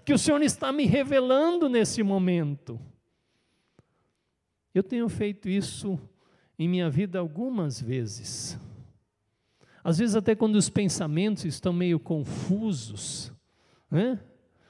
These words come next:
Quando a gente não está entendendo alguma coisa da vida da gente, a melhor coisa é aquiete-se. Contemple o horizonte que você pode ver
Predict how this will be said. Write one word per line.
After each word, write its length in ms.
Quando 140
a 40
gente 220
não 140
está 260
entendendo 840
alguma 340
coisa 300
da 160
vida 260
da 160
gente, 560
a 60
melhor 460
coisa 500
é 280
aquiete-se. 960
Contemple 540
o 40
horizonte 800
que 120
você 280
pode 360
ver 420